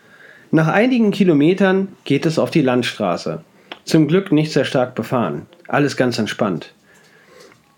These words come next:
Ich beschäftige mich im Voraus immer sehr wenig mit einer Route und den Besonderheiten und lasse mich immer gern überraschen.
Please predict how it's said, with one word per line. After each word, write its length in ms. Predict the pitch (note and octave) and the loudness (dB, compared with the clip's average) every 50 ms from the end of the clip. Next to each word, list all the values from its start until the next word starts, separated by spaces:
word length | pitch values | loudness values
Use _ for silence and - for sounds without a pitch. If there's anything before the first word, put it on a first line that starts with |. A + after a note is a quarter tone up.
| - | -2
Ich 120 | D#3+ D#3+ - | -2 0 0
beschäftige 800 | F3 D#3 - G3 G#3+ G#3 - - G#3 F#3 G3 F#3+ F#3+ F#3+ F#3 - | 0 0 2 0 0 0 -2 -2 0 2 2 2 2 2 0 0
mich 280 | - - E3+ F3+ E3+ - | 0 2 2 2 0 0
im 160 | - - D#3 | -2 -2 -2
Voraus 480 | - - D#3 D#3+ E3 E3 E3 E3 D#3+ D#3+ | -2 0 0 0 2 2 0 0 0 0
immer 240 | - D3+ D3+ D3 C3+ | 0 0 2 2 2
sehr 260 | B2 D3+ E3+ E3+ D3+ | 2 0 0 0 2
wenig 340 | D3+ D#3 D#3+ D3+ C3 A#2 B2 | 2 2 2 2 0 0 -2
mit 140 | B2 A2+ | -2 -2
einer 240 | - A#2 A#2 A#2 A#2 | -2 0 0 0 0
Route 460 | A#2 A#2 B2 B2 A#2+ - C#3+ D#3 C#3+ | 0 0 -2 -2 0 0 0 -2 0
und 180 | C#3 C#3 C3+ B2 | 0 -2 0 0
den 140 | C#3+ C#3+ C#3+ | 0 0 0
Besonderheiten 880 | C3+ B2 C#3 D#3+ F3+ E3+ C#3 G#2+ G#2 G#2+ A2 G#2+ - - D3 E3+ F3+ | 0 0 2 2 2 2 0 0 0 0 -2 0 0 0 -2 -2 -2
und 180 | - - C#3+ C3 | -2 -2 0 0
lasse 260 | C#3 E3 F3+ - G#3 | 0 0 0 0 0
mich 220 | G3 D#3+ - - | 0 0 0 0
immer 160 | - D#3 D3+ | 0 0 0
gern 260 | - - B2 B2 B2 C3+ | 0 0 0 2 2 2
überraschen. 540 | C#3 D3 D3 D3+ D3 - - G#2+ E2+ - | 2 2 2 2 0 0 -2 -4 -6 -6